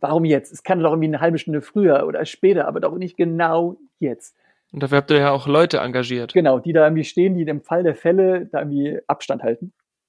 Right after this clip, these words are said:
Speaker 1: Und die waren noch in, die waren noch, wir sind so parallel zur Piste gelaufen, waren eigentlich noch weit weg. Und dann,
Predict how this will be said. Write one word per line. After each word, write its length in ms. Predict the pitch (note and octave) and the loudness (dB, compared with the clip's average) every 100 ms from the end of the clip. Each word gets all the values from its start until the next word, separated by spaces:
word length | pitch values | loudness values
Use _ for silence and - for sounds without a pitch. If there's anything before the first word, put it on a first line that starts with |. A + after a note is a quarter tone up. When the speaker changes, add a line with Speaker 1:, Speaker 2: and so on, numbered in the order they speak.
| _ _ _ _ _ _ | _ _ _ _ _ _
Speaker 1:
Und 100 | D3+ | -6
die 100 | C#3 | -2
waren 160 | D#3 G3 | 0 2
noch 160 | F#3 | 0
in, 280 | F#3 F3 E3+ | -2 -6 -6
die 100 | D#3+ | -4
waren 100 | F3+ | -2
noch, 140 | G3 | -2
wir 100 | F3 | -2
sind 140 | D#3 F3 | -4 -8
so 80 | E3+ | -6
parallel 340 | D#3+ D#3 G3 | -2 0 0
zur 140 | - | -2
Piste 260 | - G#3 A3 | -6 -4 -4
gelaufen, 500 | F3 F3 G3 F#3 D#3+ | 2 2 2 -4 -2
waren 140 | D#3 | 0
eigentlich 160 | F3 D3+ | 0 -2
noch 140 | D3 | -2
weit 180 | C#3+ C3+ | -2 -2
weg. 220 | - - _ _ _ _ _ _ _ _ _ | -4 -8 _ _ _ _ _ _ _ _ _
Und 260 | - D3+ - | -8 -6 0
dann, 300 | D#3+ G#3 - | 0 0 -6